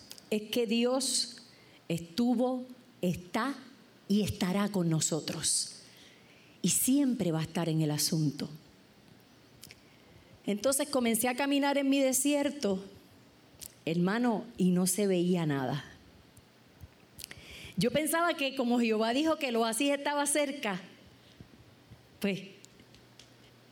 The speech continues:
yo iba a llegar al oasis ce-, rápido. Pero no fue así. Ustedes me vieron como yo me fui secando.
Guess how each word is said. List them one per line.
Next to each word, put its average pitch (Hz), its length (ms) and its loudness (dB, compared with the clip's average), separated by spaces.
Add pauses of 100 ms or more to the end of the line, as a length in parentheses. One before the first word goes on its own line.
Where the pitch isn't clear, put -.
(120)
yo 214 160 0
iba 220 140 2
a - 20 0
llegar 214 300 2
al 202 140 2
oasis 185 480 0
ce-, - 220 -6 (140)
rápido. 170 500 0 (1800)
Pero 170 240 0
no 170 100 2
fue 180 180 -4
así. - 380 -2 (2250)
Ustedes 202 400 0
me 170 160 4
vieron 208 500 4 (1500)
como 180 220 0
yo 185 160 2
me 196 100 2
fui 202 200 0
secando. 202 720 0